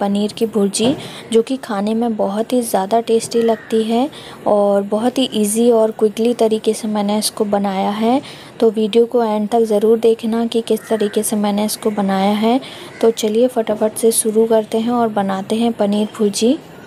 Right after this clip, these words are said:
अगर मेरे चैनल को आपने अभी तक सब्सक्राइब नहीं किया है तो सबसे पहले सब्सक्राइब कर लीजिएगा, पास में ही बेल आइकन का बटन है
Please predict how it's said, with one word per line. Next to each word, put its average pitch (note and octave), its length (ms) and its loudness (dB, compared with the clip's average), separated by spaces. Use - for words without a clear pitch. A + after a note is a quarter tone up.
अगर A3+ 220 6
मेरे B3 320 8
चैनल G#3 340 6
को G#3+ 120 4
आपने G3+ 260 4
अभी G3+ 160 4
तक B3 180 2
सब्सक्राइब G#3 520 4
नहीं G#3 280 10
किया A3+ 240 8
है A3+ 100 6
तो A3+ 140 4
सबसे G#3+ 300 4
पहले A3 300 6
सब्सक्राइब G#3+ 540 4
कर A3+ 180 4
लीजिएगा, A3 460 8
पास G3+ 320 2
में G3+ 100 10
ही G#3+ 140 8
बेल G3 240 6
आइकन G#3+ 300 6
का A3 100 4
बटन G#3 380 6
है A#3 120 8